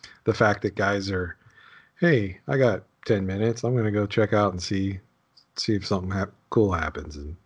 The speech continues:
you know, walk out there and, and watch. So.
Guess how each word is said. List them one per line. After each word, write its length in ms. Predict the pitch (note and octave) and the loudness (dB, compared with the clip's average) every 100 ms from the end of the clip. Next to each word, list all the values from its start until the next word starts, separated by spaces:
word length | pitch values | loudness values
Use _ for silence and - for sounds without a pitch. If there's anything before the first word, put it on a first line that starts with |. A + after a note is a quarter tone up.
| _ | _
you 80 | D#2+ | -10
know, 140 | D#2+ - | -10 -10
walk 280 | F#2 F2 - | -8 -6 -2
out 200 | F2+ F2 | -4 -2
there 240 | E2+ F2 | -4 -4
and, 160 | E2 E2 - _ _ _ _ _ - - _ - | -6 -10 -16 _ _ _ _ _ -20 -20 _ -10
and 160 | D2 | -8
watch. 460 | E2 E2 E2 - - | -6 -6 -8 -8 -8
So. 260 | D2+ D2+ | -8 -8